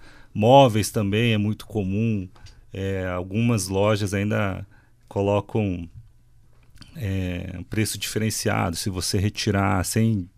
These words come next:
montar, é um preço, mas se você quiser, pode contratar a montagem, o transporte. Então, não é só para compras online, mas mesmo assim não estão livres de problemas. Há problemas assim. Então, é,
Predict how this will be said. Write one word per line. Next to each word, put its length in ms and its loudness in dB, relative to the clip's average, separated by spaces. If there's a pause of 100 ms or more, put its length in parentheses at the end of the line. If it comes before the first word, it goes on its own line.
(140)
montar, 580 -2
é 20 0
um 100 0
preço, 640 -2
mas 200 0
se 100 -10
você 240 -4
quiser, 380 0
pode 460 -4 (360)
contratar 540 0
a 120 -2
montagem, 800 0
o 60 -4
transporte. 960 -2 (580)
Então, 480 4
não 360 6
é 60 6
só 280 4
para 280 4
compras 400 -2
online, 360 4
mas 180 4
mesmo 220 4
assim 180 2
não 120 4
estão 340 0 (420)
livres 460 8
de 80 -4
problemas. 760 0
Há 200 2
problemas 600 0
assim. 360 -2 (200)
Então, 640 -2 (520)
é, 640 -4